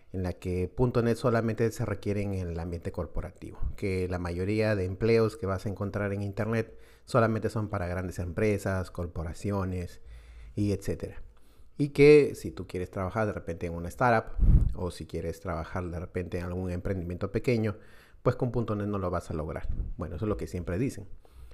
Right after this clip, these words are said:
Y bueno, yo tengo que decir que discrepo de tal idea. Yo cuando empecé con punto net, bueno, fue hace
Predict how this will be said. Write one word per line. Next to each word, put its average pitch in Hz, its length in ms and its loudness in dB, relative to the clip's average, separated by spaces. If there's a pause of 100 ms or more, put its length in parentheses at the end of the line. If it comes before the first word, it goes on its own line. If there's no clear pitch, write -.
(260)
Y 156 100 6
bueno, 127 220 8
yo 117 160 4
tengo 113 280 0
que 113 320 4
decir 104 400 -2
que 98 180 0
discrepo 82 540 -4
de 82 100 -6
tal 82 200 -8
idea. 85 260 -4 (1160)
Yo 127 120 4
cuando 143 180 10
empecé 135 280 2
con 139 160 2
punto 135 280 4
net, 131 120 2
bueno, 101 240 0
fue 101 240 0
hace 101 400 0